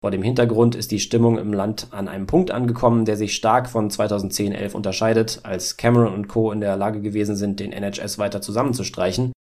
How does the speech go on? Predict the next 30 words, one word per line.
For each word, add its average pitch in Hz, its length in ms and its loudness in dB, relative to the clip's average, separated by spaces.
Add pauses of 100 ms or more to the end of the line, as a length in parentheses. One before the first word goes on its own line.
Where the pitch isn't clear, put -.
(220)
Heute 160 280 6
werden 147 180 8
die 139 120 0
Tories 135 420 2
in 107 120 -4
Fragen 113 340 2
N 110 120 -4
H 110 180 -4
S 107 200 -6
eher 120 340 0
von 107 220 -2
der 95 400 2
oppositionellen 110 720 0
Labour-Partei 107 580 0
vor 104 140 -2
sich 98 160 -4
hergetrieben. 120 800 -2 (380)
Es 98 120 -8
wurde 110 160 4
zum 117 100 0
Beispiel 110 220 0
verkündet, 120 560 2
man 104 160 0
wolle 110 180 2
bis 104 200 -6
zweitausenddreißig 104 960 0
vierzig 147 440 2
neue 113 220 4
Krankenhäuser 101 560 0
bauen, 107 340 4